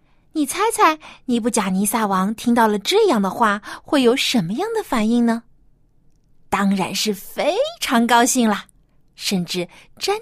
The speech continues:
沾自喜。“哈哈哈！我是诸王之王，我要掌管一切。”尼布甲尼撒越是这样想，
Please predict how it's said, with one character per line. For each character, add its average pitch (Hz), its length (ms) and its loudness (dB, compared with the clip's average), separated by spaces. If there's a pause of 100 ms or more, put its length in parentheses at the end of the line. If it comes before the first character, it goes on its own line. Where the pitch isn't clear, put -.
沾 494 140 -2 (100)
自 392 200 -2
喜。 - 380 -2 (920)
“哈 - 420 -10
哈 214 160 -2
哈！ 180 400 -2 (360)
我 269 200 2
是 285 200 -4
诸 370 560 2
王 294 300 2
之 302 160 -6
王， 277 320 2 (600)
我 254 140 0
要 247 220 0 (160)
掌 339 360 -2 (180)
管 415 300 4
一 403 60 -10 (120)
切。” - 160 -6 (2250)
尼 175 140 -4
布 180 120 -2
甲 - 180 -6
尼 175 200 -6
撒 - 220 -6 (220)
越 427 80 -12 (160)
是 285 100 -2
这 269 120 0
样 233 140 4
想， - 260 -2